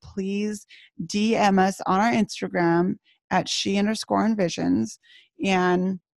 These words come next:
if you have not yet, go to our website, which is she envisions dot com, and subscribe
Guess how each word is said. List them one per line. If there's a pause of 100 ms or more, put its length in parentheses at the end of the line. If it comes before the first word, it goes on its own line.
(480)
if
you
have
not
yet,
go
to
our
website,
which
is
she
envisions
dot
com, (340)
and
subscribe